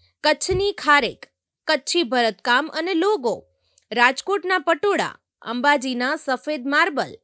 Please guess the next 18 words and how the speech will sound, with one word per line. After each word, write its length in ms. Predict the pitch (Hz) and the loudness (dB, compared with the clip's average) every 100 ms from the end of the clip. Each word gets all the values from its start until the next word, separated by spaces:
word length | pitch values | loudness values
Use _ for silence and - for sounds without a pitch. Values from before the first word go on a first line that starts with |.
| _ _ _ - | _ _ _ -2
કચ્છની 420 | 302 - 403 427 | -2 -2 -2 2
બાંધણી, 540 | 302 285 311 320 165 - _ _ _ _ | 4 4 2 -2 -6 -14 _ _ _ _
ગરચોળા 560 | 208 262 294 381 415 381 | 0 0 2 2 2 2
ક્રાફ્ટ, 440 | 262 185 165 - - _ _ _ 220 | 0 -4 -4 -12 -20 _ _ _ -8
ગુજરાતની 720 | 247 226 262 311 - 302 339 | -6 2 4 4 2 -4 -4
સૂફ 400 | 311 320 339 349 | -6 -4 -4 2
એમ્બ્રોઇડરી, 640 | 294 294 349 392 247 170 - _ _ _ _ _ 233 | 2 4 0 0 0 -2 -10 _ _ _ _ _ -4
અમદાવાદના 720 | 247 311 349 320 240 277 311 | 2 4 6 6 4 2 0
સોદાગરી 640 | 320 277 240 247 233 240 311 | 0 0 2 0 0 -2 -4
બ્લોક 340 | 254 269 277 - | 0 0 0 -2
પ્રિન્ટ, 380 | 392 269 - - _ - - | -2 -2 -6 -18 _ -20 -16
સુરતના 720 | - 269 285 359 - 285 277 320 | -8 -4 2 2 2 0 0 0
સાડેલી 560 | - 254 269 359 392 311 | 2 4 4 2 2 2
ક્રાફ્ટ, 500 | 233 156 - - _ _ - | -2 -4 -10 -20 _ _ -2
ભરૂચની 640 | 247 277 370 - 330 349 392 | 2 2 2 -2 -4 -2 -4
સુજની 480 | 320 330 370 453 294 | -2 -2 0 2 0
વીવિંગ, 380 | 247 202 151 - _ _ _ 285 | -2 -6 -10 -18 _ _ _ 0
કચ્છના 480 | 285 - 285 262 | 0 0 2 2